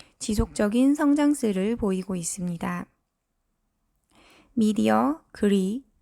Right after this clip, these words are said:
완커, 일리, 상해자동차 등 유수한 기업들을 압도하고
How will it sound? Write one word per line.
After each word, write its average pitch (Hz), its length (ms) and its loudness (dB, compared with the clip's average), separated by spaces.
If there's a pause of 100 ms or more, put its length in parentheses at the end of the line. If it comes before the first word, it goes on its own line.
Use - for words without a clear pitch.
(100)
완커, 185 680 -4 (240)
일리, 208 540 0 (140)
상해자동차 254 760 0
등 180 340 -6 (420)
유수한 254 560 2
기업들을 202 800 -4
압도하고 190 840 -4